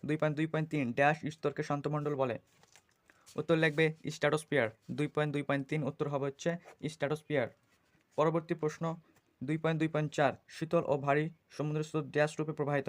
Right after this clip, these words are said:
হয়, উত্তর লিখবে হচ্ছে অন্তঃস্রোত রূপে প্রবাহিত হয়, দুই পয়েন্ট দুই পয়েন্ট চার, উত্তর হবে অন্তঃস্রোত রূপে প্রবাহিত হয়। তো তোমাদের কাছে যদি টেক্সট বই থেকে থাকে, এটা হচ্ছে প্রান্তিক টেক্সট বই ক্লাস টেন, তো এখানে দেখতে পাবে যে শীতল সমুদ্র স্রোত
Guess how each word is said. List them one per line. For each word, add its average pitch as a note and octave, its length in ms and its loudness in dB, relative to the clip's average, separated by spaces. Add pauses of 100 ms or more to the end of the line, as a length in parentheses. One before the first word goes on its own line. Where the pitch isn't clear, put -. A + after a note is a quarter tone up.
হয়, B2+ 140 0 (1040)
উত্তর D#3+ 240 0
লিখবে D#3+ 220 2
হচ্ছে D#3+ 220 0 (240)
অন্তঃস্রোত D#3+ 540 -2
রূপে D3+ 180 0
প্রবাহিত C#3+ 360 0
হয়, B2 140 2 (380)
দুই C#3+ 180 -4
পয়েন্ট D3 180 0
দুই D3 120 -2
পয়েন্ট C#3+ 180 -2
চার, C#3+ 160 2
উত্তর C#3 180 -4
হবে C#3+ 180 -2
অন্তঃস্রোত D#3 440 -4
রূপে D3+ 200 -4
প্রবাহিত C#3 380 2
হয়। C3 160 2 (1300)
তো D3 120 -2
তোমাদের D#3+ 320 -2
কাছে E3 200 -4
যদি D#3 140 -2 (360)
টেক্সট D#3 260 -2
বই D#3 200 2
থেকে D3+ 180 0
থাকে, D#3 160 -2 (160)
এটা C#3 140 -4
হচ্ছে C#3+ 200 -8
প্রান্তিক C#3+ 340 -2
টেক্সট C#3 240 -4
বই D#3 180 2
ক্লাস C#3 280 2
টেন, D3+ 220 0
তো - 80 -6
এখানে C#3+ 180 -2
দেখতে C#3 180 -6
পাবে D3 180 -2
যে D#3 60 0 (680)
শীতল E3+ 320 0
সমুদ্র E3 260 -2 (100)
স্রোত D#3+ 180 0